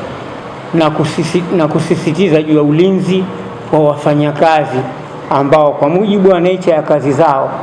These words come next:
watahitajika kwenda kazini katika kipindi hicho cha, cha uchaguzi. Na kuna makundi mengi ya wafanyakazi ambao wanahitajika kwenda, hasa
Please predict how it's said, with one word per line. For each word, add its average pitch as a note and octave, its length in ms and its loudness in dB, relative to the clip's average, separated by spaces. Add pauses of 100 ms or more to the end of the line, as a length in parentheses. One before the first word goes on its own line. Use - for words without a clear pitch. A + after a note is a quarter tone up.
(320)
watahitajika D3+ 1000 0
kwenda C#3 320 2
kazini C#3 520 0
katika C#3 300 -2
kipindi C3+ 360 -2
hicho D3 280 2
cha, D3+ 240 2 (580)
cha D#3 120 0
uchaguzi. C3 680 0 (760)
Na G#3 80 2
kuna F3 200 2
makundi D#3+ 380 0
mengi E3+ 400 0
ya D3+ 120 4
wafanyakazi C3+ 720 0
ambao C#3 280 2
wanahitajika C3+ 680 0
kwenda, D#3+ 460 0 (720)
hasa E3+ 500 2